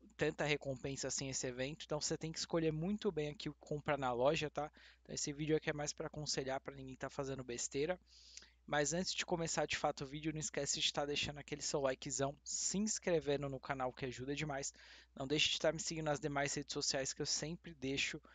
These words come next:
na descrição aqui do, dos vídeos, né? Principalmente ali, é, pra quem curte anime, eu tenho um Instagram ali onde eu posto minha coleção,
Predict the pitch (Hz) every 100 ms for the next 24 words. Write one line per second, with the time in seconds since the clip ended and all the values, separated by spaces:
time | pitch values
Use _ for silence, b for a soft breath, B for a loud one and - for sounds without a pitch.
0 | B B B - 143 147 147 - 151 -
1 | 156 - 147 135 127 139 135 131 127 135
2 | 127 135 175 208 - - B B - 135
3 | - 170 - 180 156 156 - 147 143 143
4 | - 127 131 - 135 - 151 156 151 -
5 | 131 135 143 143 143 143 156 - 156 131
6 | 131 135 127 127 135 135 131 131 - 131
7 | - 147 156 - 143 143